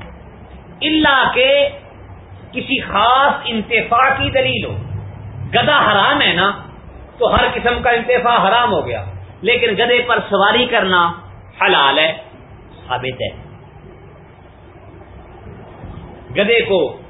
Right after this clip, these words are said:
مال برداری کے لیے، مال برداری، مال اٹھانے کے لیے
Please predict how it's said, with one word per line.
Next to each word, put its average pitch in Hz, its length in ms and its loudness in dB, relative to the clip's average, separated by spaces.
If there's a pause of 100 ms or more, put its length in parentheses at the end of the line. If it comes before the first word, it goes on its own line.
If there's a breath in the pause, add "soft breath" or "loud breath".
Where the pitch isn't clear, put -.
(160)
مال 208 460 2
برداری 190 520 2
کے 196 140 -2
لیے، 131 200 -8 (840)
مال 180 360 2
برداری، 147 520 -2 (420)
مال 190 280 2
اٹھانے 170 460 -2
کے 156 160 -8
لیے 104 220 -10